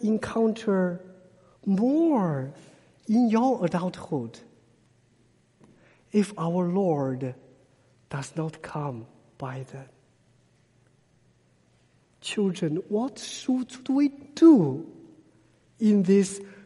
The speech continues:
confusing time of the last days? Our Lord clearly instructs us the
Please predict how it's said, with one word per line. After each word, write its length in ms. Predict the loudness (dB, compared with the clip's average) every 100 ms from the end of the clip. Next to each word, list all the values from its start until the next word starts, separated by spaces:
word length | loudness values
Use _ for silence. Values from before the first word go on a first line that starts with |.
| _ -8
confusing 1160 | 0 4 4 2 4 8 10 8 8 8 8
time 720 | 4 0 -2 0 -2 -4 -6 -12 -20 _ _ _ _ _ _ _ _ _ _ -2
of 320 | 0 0 -6 -20 -20 -10
the 400 | 0 6 6 4 -4 -16 -20 -20 -4
last 500 | -2 0 -2 -8 -10 -10 -4
days? 800 | -2 0 -2 -4 -8 -12 -20 -20 _ _ _ _ _ _ _ _ _ _ _ _ _ _ _ _ _ _ _ _ _ _ _ _ _ _ _ -20 _ _ -20 _ 6
Our 260 | 8 10
Lord 640 | 8 8 8 8 6 4 -2 -6 -20 -10
clearly 1000 | -6 -4 2 6 8 8 8 8 8 6 4
instructs 840 | 4 2 0 -2 -2 -2 -10 -12 -16 _ _
us 400 | 4 4 4 -4 -16 -20 -20 0
the 180 | 12 12